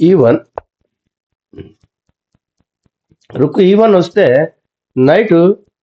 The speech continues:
సెంటర్కి జంప్ చేసేస్తుంది, నైట్ ఈ ఫోర్. ఇప్పుడు మనం ఇందాక చెప్పుకున్నట్టు ఈ క్వీన్ సైడ్ ఎందుకు మనం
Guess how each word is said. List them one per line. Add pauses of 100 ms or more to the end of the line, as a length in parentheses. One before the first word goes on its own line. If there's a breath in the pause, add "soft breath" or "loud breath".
(140)
సెంటర్కి
జంప్
చేసేస్తుంది, (720)
నైట్
ఈ (120)
ఫోర్. (2000)
ఇప్పుడు (920)
మనం (100)
ఇందాక (100)
చెప్పుకున్నట్టు (640)
ఈ (440)
క్వీన్
సైడ్ (140)
ఎందుకు (320)
మనం